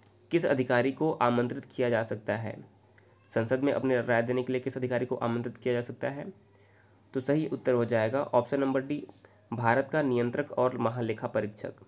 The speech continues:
सीएजी, यानी कि कंट्रोलर और ऑडिटर जनरल जो भारत के होते हैं, इनको संसद में अपनी राय देने के लिए आमंत्रित किया जा सकता है। इस प्रश्न का ऑप्शन नंबर जो डी है करेक्ट हो जाएगा। सीएजी की बात करें तो आर्टिकल एक सौ अड़तालीस में जो है सीएजी के बारे में वर्णन किया गया है।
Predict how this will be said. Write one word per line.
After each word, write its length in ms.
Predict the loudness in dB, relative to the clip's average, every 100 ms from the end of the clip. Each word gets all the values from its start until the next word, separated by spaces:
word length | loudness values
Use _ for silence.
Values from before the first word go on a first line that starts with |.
| _ -20 -20 _ -18
सीएजी, 600 | -4 -2 2 2 2 0
यानी 140 | 2
कि 80 | 0
कंट्रोलर 520 | 0 -2 0 2 2
और 200 | 2 -2
ऑडिटर 400 | 0 -2 0 -2
जनरल 220 | 0 0
जो 120 | -2 -2
भारत 240 | -2 -4
के 60 | -6
होते 200 | -4 -4
हैं, 280 | -6 -10 -14 -20 -20 _
इनको 500 | 0 2 0 0 -2
संसद 320 | -2 -2 0
में 100 | 0
अपनी 140 | 2 4
राय 160 | 4
देने 220 | 2 0 0
के 120 | -2
लिए 300 | -2 -4 -6 -14 -18 0
आमंत्रित 400 | 2 2 0 -4
किया 220 | 0 2
जा 100 | 2
सकता 300 | -2 -4 -4
है। 200 | -4 -12 -14 -20 -20 _ -6
इस 100 | -2
प्रश्न 280 | -2 -2
का 140 | -2 0
ऑप्शन 300 | 0 0 0
नंबर 160 | 0
जो 100 | 0
डी 200 | 0 -2
है 80 | -4
करेक्ट 300 | 0 -2 -2
हो 60 | -6
जाएगा। 320 | -6 -6 -10 -16 _ _ _ -20 -20 -4
सीएजी 320 | 4 4 4
की 80 | 4
बात 160 | 4
करें 160 | 4 0
तो 120 | 0
आर्टिकल 440 | 0 0 2 0
एक 160 | 0 -2
सौ 120 | 0
अड़तालीस 460 | 0 2 2 2 0
में 120 | -2
जो 140 | 0
है 240 | 0 0 -2
सीएजी 420 | -4 -2 0 -2
के 80 | -2
बारे 220 | -2 0
में 120 | 0
वर्णन 420 | 0 0 -2 -6
किया 260 | -4 -2 -2
गया 220 | -2 -6
है। 140 | -8